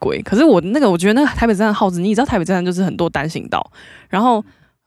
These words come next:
他那个号志就没有写清楚，我就骑过去，我就被警察拦下来。然后我知道那台警车，警察他的摩托车没停好，我就知道他等一下一定会撞到我的摩托车，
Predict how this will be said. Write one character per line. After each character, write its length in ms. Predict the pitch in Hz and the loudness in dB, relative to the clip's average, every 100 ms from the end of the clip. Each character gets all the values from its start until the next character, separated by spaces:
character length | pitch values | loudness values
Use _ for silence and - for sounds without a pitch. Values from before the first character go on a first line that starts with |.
| - | -4
他 100 | 320 | -2
那 100 | 349 | 0
个 180 | 320 240 | 2 2
号 220 | - 285 233 | 2 2 2
志 140 | 220 | 2
就 80 | 220 | 0
没 100 | 175 | 2
有 80 | 180 | 0
写 140 | 127 | -4
清 200 | 165 113 | -6 -8
楚， 140 | 190 | -6
我 140 | 82 143 | -4 0
就 100 | 202 | -2
骑 240 | - - | -2 -6
过 160 | - 110 | -4 -2
去， 60 | |
我 40 | 127 | -2
就 60 | |
被 80 | 180 | -2
警 140 | 160 160 | -2 -4
察 100 | 151 | -2
拦 180 | - | -2
下 160 | 180 190 - | -2 -4 -4
来。 100 | - _ _ _ _ - | -8 _ _ _ _ 0
然 120 | 285 | 4
后 80 | 247 | 4
我 80 | |
知 60 | 202 | 4
道 80 | 262 | 2
那 100 | 277 | 2
台 100 | 208 | 0
警 180 | 160 151 | -2 -4
车， 160 | 185 - | -4 -2
警 160 | 170 160 | -2 0
察 200 | 143 170 | 0 0
他 100 | 202 | 0
的 100 | 170 | 0
摩 140 | 160 | 0
托 80 | 170 | 0
车 120 | 202 | 0
没 120 | 175 | 0
停 200 | 156 - 151 | 2 0 0
好， 240 | - - - - - | -8 -8 -14 -18 -4
我 80 | 202 | -2
就 40 | |
知 60 | - | -2
道 60 | |
他 100 | 311 | -2
等 120 | - | 0
一 60 | 185 | 2
下 20 | |
一 120 | 202 | 2
定 80 | 196 | 2
会 80 | 202 | 2
撞 200 | - 180 | 0 -2
到 120 | 180 | -2
我 100 | 113 | -2
的 80 | 104 | -6
摩 140 | 113 104 | -10 -10
托 80 | |
车， 140 | - | -8